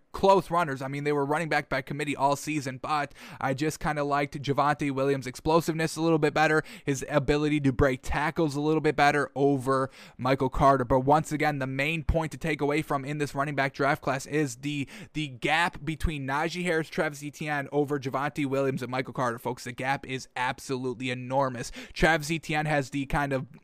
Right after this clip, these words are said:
uh, take the top off the defense, game-breaking speed. I mean, if there's nobody in front of this man, you're not gonna be able to catch up to him.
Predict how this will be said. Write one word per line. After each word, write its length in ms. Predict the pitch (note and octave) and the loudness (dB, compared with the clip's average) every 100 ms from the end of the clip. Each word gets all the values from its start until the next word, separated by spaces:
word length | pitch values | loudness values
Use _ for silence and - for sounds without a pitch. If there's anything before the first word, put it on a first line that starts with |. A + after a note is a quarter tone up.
| _ | _
uh, 80 | - | -4
take 220 | - E3+ D#3+ | 4 4 4
the 80 | |
top 260 | D#3 E3 D3+ | 4 6 6
off 140 | D#3 | 4
the 80 | D3 | 2
defense, 420 | C#3 D3+ D#3+ D#3 | -2 0 2 0
game-breaking 720 | - C3+ C#3+ D3 C#3+ D3 D3+ | -2 -2 0 0 0 0 -2
speed. 340 | C#3+ - D3+ D3+ | -8 0 2 4
I 80 | C3 | 2
mean, 200 | C#3 C3 - F#3+ | 0 -8 -10 -2
if 100 | C#3 | 0
there's 220 | D3+ D3 | 2 2
nobody 260 | D#3+ D#3 D#3 | 4 2 2
in 80 | D3 | 2
front 220 | D#3+ D3+ | 0 2
of 80 | D3+ | 0
this 160 | D3+ | 0
man, 160 | D#3 D3+ | 0 -2
you're 100 | C3 | -2
not 240 | B2 C#3+ | 0 0
gonna 100 | D#3 | 0
be 100 | C#3+ | 0
able 100 | D3 | 0
to 60 | C#3 | 0
catch 260 | D3+ C#3 | 0 2
up 120 | D3 - | 0 0
to 120 | D3+ | 2
him. 160 | C#3+ | 2